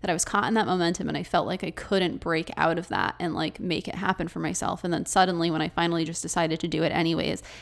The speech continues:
that was when everything changed. Just because I broke free of it and had my own business, that doesn't mean that I can't still get caught in those places of feeling like I'm just going with the flow.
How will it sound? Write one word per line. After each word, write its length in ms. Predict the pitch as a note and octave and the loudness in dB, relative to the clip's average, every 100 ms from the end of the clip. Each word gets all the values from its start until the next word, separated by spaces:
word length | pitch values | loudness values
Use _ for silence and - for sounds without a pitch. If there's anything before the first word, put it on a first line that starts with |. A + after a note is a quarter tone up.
| - | -2
that 180 | C3 A2 | 0 0
was 100 | F3 | -2
when 140 | F3 | -4
everything 340 | - E3 - | -4 -4 -4
changed. 540 | F3 - F3 A3 - - - - - - - - - - - B3+ - - | -4 -2 -2 -2 -4 -10 -18 -20 -20 -20 -20 -20 -20 -20 -20 -18 -18 -2
Just 320 | - C#4+ - | 6 6 6
because 680 | G#4 - E4 D#4 D#4 C#4 - - - | 2 6 6 8 6 4 -2 -4 0
I 500 | A3 G#3 G3 F#3 - - - - | 4 4 4 4 2 -6 -18 -14
broke 480 | - - F#3 G3+ G3+ | -6 4 6 6 4
free 400 | - - G#3 F#3+ | -6 0 4 4
of 140 | F#3 | 4
it 160 | E3+ - | 2 2
and 120 | D#3+ | -2
had 220 | F3 F#3 | 0 2
my 140 | F3 D#3 | 2 2
own 180 | D#3 | 2
business, 680 | D#3+ F#3 D#3+ C3 F3 - - B3+ - | 2 0 0 -2 -4 -4 -6 -10 -8
that 260 | F#3+ F#3+ C#4 | 4 4 6
doesn't 360 | F#4 F4 C#4+ | 4 6 6
mean 220 | G#3 A3 G3 | 6 4 4
that 140 | D#3+ | 4
I 120 | F3+ | 2
can't 440 | F3 - F#3+ - - | 0 0 0 0 0
still 400 | - F#3+ F3+ E3+ | 0 2 2 2
get 220 | E3 - | 0 -2
caught 360 | - E3 D#3+ | 0 2 2
in 160 | E3+ D#3+ | 2 0
those 240 | D#3 D#3+ | 0 0
places 540 | - F3 E3+ D3+ D3+ - | -2 0 0 0 -2 -2
of 200 | E3+ D#3+ | -4 -4
feeling 340 | - E3 E3+ | 0 0 2
like 160 | D#3+ E3+ | 0 -2
I'm 140 | D#3+ | -4
just 260 | D#3+ E3+ - | -4 -4 -2
going 280 | D3 C3+ G2 | -2 -2 -4
with 100 | - | -8
the 80 | |
flow. 340 | - - - | -10 -6 -6